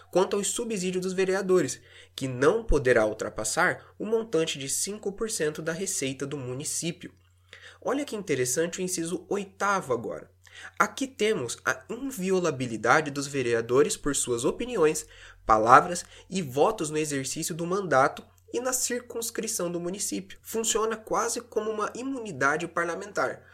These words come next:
porém não seria o termo mais correto. A jurisprudência entende mais como uma liberdade de expressão ampliada. Pulando para o inciso dez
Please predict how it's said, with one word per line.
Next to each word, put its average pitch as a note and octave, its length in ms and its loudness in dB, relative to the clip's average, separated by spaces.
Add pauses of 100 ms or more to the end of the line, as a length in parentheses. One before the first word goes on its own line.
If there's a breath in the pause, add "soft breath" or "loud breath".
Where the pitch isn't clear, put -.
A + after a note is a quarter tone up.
(180 loud breath)
porém A3 220 8
não B3 160 2
seria F#3 420 2
o E3 60 0
termo F#3 320 0
mais F3 400 -2
correto. F3 580 -4 (340 loud breath)
A A#2+ 80 0
jurisprudência C3+ 840 0
entende E3 320 -2
mais E3+ 240 -2
como F3+ 180 -6
uma F3 120 -2
liberdade E3+ 600 2
de D3+ 80 -8
expressão - 640 0 (140)
ampliada. D#3 840 2 (800 soft breath)
Pulando G#3 400 4
para C#3 220 6
o - 20 -2
inciso B2 320 -4
dez A#2+ 480 4